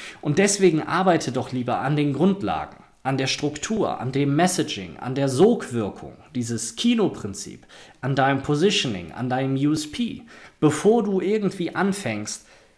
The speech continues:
zu versuchen, fancy Geschichten zu erzählen. Das kannst du immer noch machen und damit kannst du dich immer noch auseinandersetzen und wir bringen dir das auch bei in unserem Coaching, wenn du die letzten fünf Prozent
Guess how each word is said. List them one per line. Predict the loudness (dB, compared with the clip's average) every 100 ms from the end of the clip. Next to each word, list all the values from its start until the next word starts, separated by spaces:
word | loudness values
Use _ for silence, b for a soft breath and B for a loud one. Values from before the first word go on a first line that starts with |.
| b b _
zu | -4 -4
versuchen, | 0 0 2 0 2 2
fancy | 2 0 0 0 -2
Geschichten | 0 -2 -2 -4 -6
zu | -10 -12
erzählen. | -12 -14 -14 -18 -20 _ B B B B B
Das | -2 0
kannst | 2 2 4
du | 4
immer | 4 2
noch | 0 -2
machen | -6 -6 -4
und | -2 0
damit | 0 0
kannst | -2 -2
du | 0
dich | -2 0
immer | -2 0
noch | 0
auseinandersetzen | -2 -4 -6 -6 -6 -8 -8 -6
und | -4
wir | -2 0
bringen | 2 4
dir | 2
das | 0 -2
auch | -6
bei | -2 -2
in | -2 -4
unserem | -4 -4 -8
Coaching, | -6 -6 -6 -8 -8 -10 B B B
wenn | 0 4 4 4
du | 2
die | 0
letzten | 0 0 -2 -4 -4
fünf | -4 -2 2 2 2 -4
Prozent | -10 -6 -4 -4 -8 -16